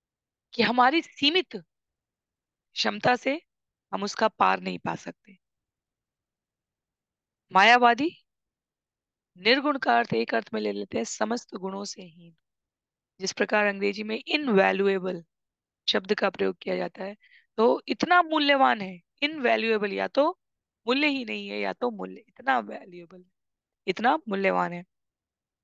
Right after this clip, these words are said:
तो भगवान की जीवन में लीला कथाओं में दिखने वाली आसक्ति, विरक्ति, दायित्व, ये सब भौतिक प्रकृति से संबंधित है। निर्गुण का अर्थ हुआ कि भगवान भौतिक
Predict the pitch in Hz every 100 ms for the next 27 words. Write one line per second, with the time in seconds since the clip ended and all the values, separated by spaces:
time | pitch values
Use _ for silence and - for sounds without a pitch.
0 | _ _ _ _ _ - 180 185 185 220
1 | 277 330 285 302 339 - _ _ _ _
2 | _ _ _ _ _ _ _ _ 180 220
3 | 247 302 277 214 190 214 247 269 - 208
4 | 247 254 240 214 220 220 208 196 202 -
5 | 220 - 262 _ - 214 180 202 240 247
6 | - 233 202 170 208 285 - - 190 -
7 | - _ - 208 - 196 - - 226 -
8 | 247 - 196 202 214 196 190 185 185 185
9 | 196 - 180 190 294 277 220 262 - 285
10 | 202 190 208 202 180 - - _ - 180
11 | 175 190 220 262 - - _ _ _ _
12 | _ _ _ _ _ _ _ _ _ -
13 | - 240 - 285